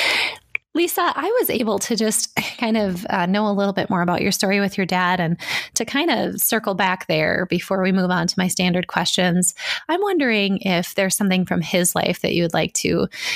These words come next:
kind of highlight to honor his memory in regard to the ways that he just did the daily acts of gratitude that may have impacted you.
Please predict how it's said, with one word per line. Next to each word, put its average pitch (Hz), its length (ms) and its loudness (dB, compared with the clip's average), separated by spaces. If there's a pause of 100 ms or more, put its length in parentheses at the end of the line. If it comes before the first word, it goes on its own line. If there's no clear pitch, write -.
(120)
kind - 160 0
of 170 60 -4
highlight 185 460 0
to - 140 -2
honor 175 280 2
his 170 200 0
memory 170 680 2
in 196 100 0
regard 190 420 0
to 190 180 0
the 175 100 2
ways 175 280 2
that 165 100 -2
he 185 320 0
just - 240 -2
did 165 160 0
the 165 100 0
daily 160 480 2
acts - 340 -2
of 175 120 -2
gratitude 160 580 0
that 160 160 -2
may 165 220 2
have 165 180 2
impacted - 640 -2
you. - 320 0